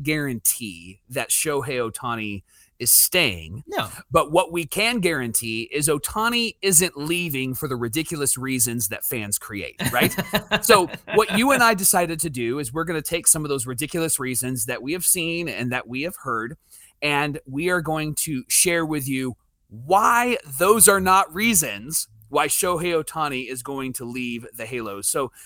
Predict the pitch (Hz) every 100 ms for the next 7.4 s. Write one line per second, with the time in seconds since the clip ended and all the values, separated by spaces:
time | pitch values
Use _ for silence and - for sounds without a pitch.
0 | - - 254 247 - - 240 269 247 220
1 | 208 202 - - 180 156 139 135 - 139
2 | 127 120 - _ _ _ 131 160 143 165
3 | 151 156 151 131 139 127 143 120 139 -
4 | 147 139 127 123 120 110 - - 147 127
5 | 143 - - - 120 127 135 104 - -
6 | - 104 - 104 90 - - 127 - -
7 | - - -